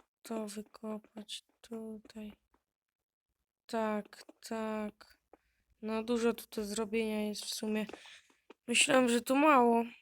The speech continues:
a jednak to się tylko tak wydawało, że mało jest do zrobienia.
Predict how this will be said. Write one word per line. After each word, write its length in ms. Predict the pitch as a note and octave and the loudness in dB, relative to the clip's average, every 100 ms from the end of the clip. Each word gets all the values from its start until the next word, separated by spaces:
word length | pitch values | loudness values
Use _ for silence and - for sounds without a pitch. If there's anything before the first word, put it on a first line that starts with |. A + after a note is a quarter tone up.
| - B3 | -10 -2
a 40 | |
jednak 580 | A#3 A3 A#3 A3+ - - _ _ _ _ _ _ _ _ - | -2 0 -2 -2 -12 -16 _ _ _ _ _ _ _ _ -2
to 80 | |
się 180 | A3 A#3+ | 0 2
tylko 280 | B3 A#3+ A#3 | 0 -2 0
tak 220 | A#3+ G#3 | 0 -2
wydawało, 760 | G#3 A3+ A#3 G#3+ A3 G#3 G3 - _ _ _ _ _ _ _ - _ _ _ | -2 0 0 2 2 0 -4 -12 _ _ _ _ _ _ _ -20 _ _ _
że 140 | - G#3 | -8 -2
mało 360 | G#3 G#3 G3 | 0 0 -2
jest 260 | G3 F#3+ - | -4 -6 -8
do 100 | G#3 | -8
zrobienia. 680 | G3 G#3+ G#3 G#3 G3+ G3 | -6 -8 -8 -8 -6 -8